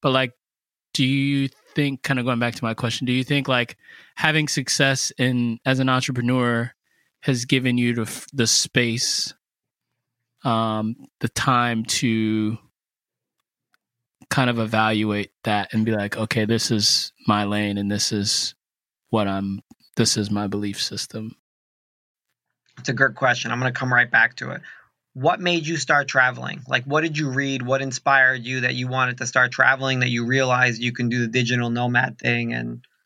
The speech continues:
Speaker 2: uh, just do, do, like, life on your terms, more or less? Like, what, what sparked that?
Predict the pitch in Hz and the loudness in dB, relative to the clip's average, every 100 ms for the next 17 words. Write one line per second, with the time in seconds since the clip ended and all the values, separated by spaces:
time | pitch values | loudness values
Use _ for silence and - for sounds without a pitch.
0 | _ _ _ _ - - - - - - | _ _ _ _ -4 0 0 0 -2 -6
1 | - _ _ - 110 - 131 127 123 - | -12 _ _ -4 -4 -4 0 0 -2 -8
2 | - 120 131 127 123 120 123 120 117 113 | -14 -4 0 0 0 0 -2 0 0 0
3 | - - 120 117 117 113 107 120 _ _ | -2 -2 -2 -2 -2 -2 -6 -10 _ _
4 | _ - 120 110 113 113 120 117 120 117 | _ -4 0 0 -2 -4 -2 -2 -2 -6
5 | 123 - _ _ _ _ _ _ _ _ | -8 -18 _ _ _ _ _ _ _ _
6 | _ 127 127 131 139 143 135 - - 113 | _ -2 0 0 0 0 -2 -2 -2 -2
7 | - 117 | -2 -6